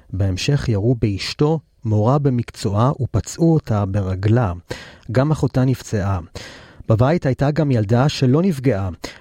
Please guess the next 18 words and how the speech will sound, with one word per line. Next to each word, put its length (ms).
בנו 160
של 180
הקורבן 500
נעצר 360
לפני 300
חודש 480
וחצי 460
בגין 320
רצח 640
מהדי 480
חרירי, 540
שהוא 340
בנו 280
של 200
ראש 320
ארגון 380
הפשע 460
חרירי, 580